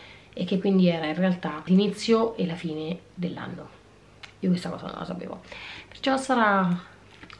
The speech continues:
sarà un'avventura questo libro. Non so in realtà che cosa mi ha spinto a leggerlo in questo mese in cui sto facendo a pugni con i libri,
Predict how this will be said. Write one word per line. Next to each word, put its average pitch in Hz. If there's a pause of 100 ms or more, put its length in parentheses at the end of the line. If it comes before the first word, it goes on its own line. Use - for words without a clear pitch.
(100)
sarà 208
un'avventura 175
questo 156
libro. 160 (380)
Non 262
so 220
in 175
realtà 160
che 147
cosa 156
mi 151
ha -
spinto 160
a 156
leggerlo 160
in 156
questo 175
mese 165
in 151
cui 160 (960)
sto -
facendo 175
a -
pugni 170
con 165
i 165
libri, 160